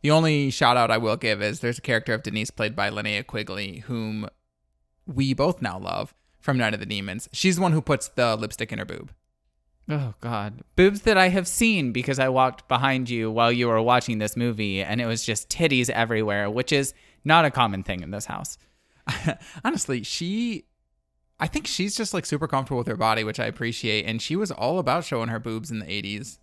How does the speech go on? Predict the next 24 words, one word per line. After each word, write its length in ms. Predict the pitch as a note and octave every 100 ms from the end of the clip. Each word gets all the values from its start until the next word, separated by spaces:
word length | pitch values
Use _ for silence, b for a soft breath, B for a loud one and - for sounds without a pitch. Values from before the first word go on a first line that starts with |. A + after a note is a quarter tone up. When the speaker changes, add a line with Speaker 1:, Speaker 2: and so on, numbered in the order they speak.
| -
Speaker 1:
and 240 | A#2+ C3+
she 120 | - C#3+
made 120 | C#3+
a 40 |
career 260 | - C#3+ D3
off 160 | -
of 60 | A#2+
it 160 | A#2 -
and 100 | B2+
is 100 | B2+
great. 220 | D#3 - _ _
I 80 | A3
Speaker 2:
Good. 80 | B3+
Speaker 1:
love 140 | G2+
her. 240 | B2+ A2+ A#2+ _
Speaker 2:
Good 140 | A3+ -
for 200 | G4+ G4
her. 680 | - A2+ B2 A2 G2+ G#2+ - _ _ _ - -
Speaker 1:
She's, 320 | - C#4+ F#3+ - -
I 80 | A#2+
mean, 160 | G#2+
she's 280 | - B2 G#2 - _ _ _ _ _ _
a 80 | C3
blessing. 640 | A2+ F#2+ - G#2 C3 C#3